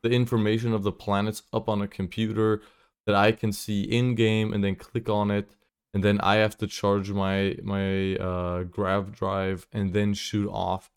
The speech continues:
and then just fly towards it. And then this cuts to black again. It's like, oh my goodness, you guys couldn't even make a loading screen that's me flying through space at a high speed. You had to cut to a loading screen and then back.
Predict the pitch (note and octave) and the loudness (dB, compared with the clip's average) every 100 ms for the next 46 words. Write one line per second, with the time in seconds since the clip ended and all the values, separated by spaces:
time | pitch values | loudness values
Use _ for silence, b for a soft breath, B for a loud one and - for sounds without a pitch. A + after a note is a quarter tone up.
0 | - A2+ G#2 A2+ A#2 A2+ - b b b | -6 -2 2 2 2 0 -6 b b b
1 | _ - A2+ C3 D3 - C#3+ D3 A#2 G2+ | _ 0 6 6 6 4 4 4 4 2
2 | G2+ A#2 A#2+ C#3 B2 - D3+ - - D3 | 4 2 4 2 0 2 0 0 -2 -2
3 | - - C#3 G#2+ A2 C3 E3 - F#2 F#2 | 0 2 2 4 4 4 2 0 0 0
4 | E2+ D#2+ E2+ - _ _ _ - A#2 B2+ | -2 -4 -8 -12 _ _ _ -8 -2 0
5 | G#2+ - - A#2+ B2 A2+ A2+ A#2+ A2 A#2 | 0 -4 -4 0 2 2 2 2 2 0
6 | A2+ A#2+ A#2+ - A#2+ A2+ A#2 A2 A2 G#2 | 2 4 4 0 0 2 2 2 0 -2
7 | - _ _ - G2+ A#2 A#2 G#2 G2+ A2+ | -6 _ _ -4 0 2 2 2 4 2
8 | A#2+ A2 G#2 - G#2+ G#2 G2+ F#2+ - G#2+ | 2 0 -2 -4 -2 0 0 -2 -2 -2
9 | G#2 G2+ - F#2+ F#2+ G2+ A2 G#2 G2+ - | 0 -2 -4 -4 -2 0 -4 -6 -8 -6
10 | - A2 A#2+ A#2+ - G#2 G2 F2+ - - | -2 0 0 -6 -6 -4 -4 -4 -12 -6
11 | F#2+ F2+ F2+ - F#2+ F#2 F#2+ F2+ F#2 G#2 | -2 -2 -4 -6 -6 -4 -4 -2 0 -2
12 | A2+ A2+ - A2+ A2+ G2+ F#2+ A2 A#2+ A#2 | -2 -8 -6 -6 -4 -4 -2 -2 -2 -4
13 | - G#2 G#2 F#2+ F2+ F2 F2+ E2+ F2 - | -6 -4 -2 -2 -2 -4 -4 -6 -6 -14